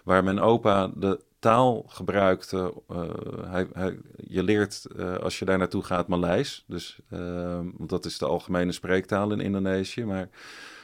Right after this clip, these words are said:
toen hij daar eenmaal kwam, bleek ook dat, eh, de Toraja's een eigen taal hadden.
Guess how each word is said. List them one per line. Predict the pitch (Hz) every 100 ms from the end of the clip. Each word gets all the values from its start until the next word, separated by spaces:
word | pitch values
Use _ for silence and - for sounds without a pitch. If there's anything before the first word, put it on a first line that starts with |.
| _
toen | 120
hij | 110
daar | 104 95
eenmaal | 104 98
kwam, | - 107 104 123 - 101 98 _ _ - -
bleek | 71 87 113 120
ook | 82 90 -
dat, | 92 82 -
eh, | - 92
de | 87
Toraja's | 85 85 90 - 87 87
een | - 90
eigen | 98 120 117 -
taal | 95 82
hadden. | 80 78 80